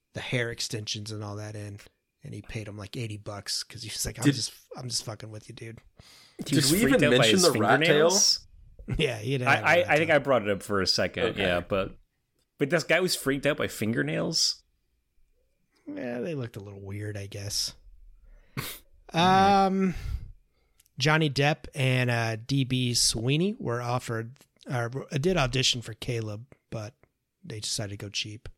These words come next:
Speaker 1: They shot for forty-seven days. Forty of those were all at night. So, and like I said, I think we've pretty much hit on everything else. Unless
Speaker 2: Did
Speaker 1: you guys got anything.
Speaker 2: I,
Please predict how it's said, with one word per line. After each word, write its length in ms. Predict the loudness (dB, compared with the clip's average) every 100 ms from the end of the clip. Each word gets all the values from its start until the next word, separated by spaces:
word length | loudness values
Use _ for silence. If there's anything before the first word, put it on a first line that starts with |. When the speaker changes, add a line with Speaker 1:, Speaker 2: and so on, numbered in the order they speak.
| _ _ _ _ -20 _ _ _
Speaker 1:
They 100 | 0
shot 280 | 4 4 2
for 80 | -4
forty-seven 720 | 0 2 2 2 2 2 0
days. 500 | 2 2 4 2 0 -6
Forty 560 | -4 2 2 2 0
of 140 | -2 0
those 480 | 0 0 0 -2 -6
were 220 | -6 -6 -4
all 280 | -2 -2 -4
at 120 | -8
night. 360 | -12 -14 -14 -8
So, 440 | -6 -6 -10 -14 -18 -20 _ _ _ _ _ _ _ _ _ -12
and 100 | -10
like 100 | -8
I 20 |
said, 200 | -8 -10
I 80 | -8
think 200 | -6 -6
we've 200 | -8 _
pretty 200 | -8 -8
much 260 | -6 -6 -4
hit 180 | -6
on 160 | -6 -8
everything 580 | -10 -10 -12 -12 -14 -12
else. 600 | -14 -8 -4 -2 -2 -6 _ _ _ _ 0
Unless 180 | 4 4
Speaker 2:
Did 40 |
Speaker 1:
you 120 | 2 -6
guys 140 | -6
got 160 | -6 -8
anything. 320 | -8 -8 -8 -8 -12 _ _ 0
Speaker 2:
I, 240 | 2 2